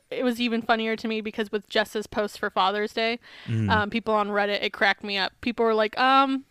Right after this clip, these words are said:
Speaker 1: this is misleading. This doesn't have a sponsored ad tag at the top of the,"
Speaker 2: Yeah.
Speaker 1: <laughs> because it sh-, it's like, "Sponsored by Jim Bob." 'Cause,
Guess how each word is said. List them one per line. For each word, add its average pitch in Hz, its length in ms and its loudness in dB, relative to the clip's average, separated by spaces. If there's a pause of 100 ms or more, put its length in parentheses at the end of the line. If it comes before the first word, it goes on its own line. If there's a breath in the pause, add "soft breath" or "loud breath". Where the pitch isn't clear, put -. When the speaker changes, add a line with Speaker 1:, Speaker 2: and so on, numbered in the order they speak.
Speaker 1:
this 302 220 0
is 359 240 4
misleading. 220 840 0
This 262 200 0
doesn't 262 300 2
have 240 200 4
a 220 60 -2
sponsored 233 640 4
ad 202 400 4
tag 196 380 2
at 214 80 -4
the 226 100 -2
top 254 300 10
of 277 140 4
the," 135 120 2
Speaker 2:
Yeah. 123 160 6
Speaker 1:
<laughs> - 640 2
because 339 200 8
it 311 140 2
sh-, - 60 -2
it's 277 180 0
like, 254 220 4 (160 loud breath)
"Sponsored 226 500 -2
by 302 160 4
Jim 370 220 2
Bob." 247 260 8
'Cause, 349 180 8